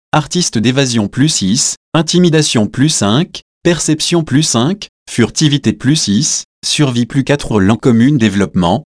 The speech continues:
les sœurs Grimble assistent à la rencontre depuis les fenêtres de la salle commune, se retirant dans la cuisine si la fête l'emporte.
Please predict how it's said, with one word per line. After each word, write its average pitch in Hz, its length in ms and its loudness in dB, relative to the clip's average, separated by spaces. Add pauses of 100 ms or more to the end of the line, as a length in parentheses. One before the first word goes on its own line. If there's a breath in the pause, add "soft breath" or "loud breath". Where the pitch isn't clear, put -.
les 104 180 2
sœurs 143 280 0
Grimble 147 340 0
assistent 170 400 -2
à 156 60 2
la 127 100 0
rencontre 147 500 0
depuis 131 300 -2
les 123 100 0
fenêtres 117 540 0
de 117 80 2
la 104 140 2
salle 131 340 -2
commune, 113 500 2 (240)
se - 160 -2
retirant 123 520 2
dans 123 120 2
la 104 100 2
cuisine 135 460 0
si 175 180 -2
la 147 120 0
fête 170 300 -2
l'emporte. 117 560 -2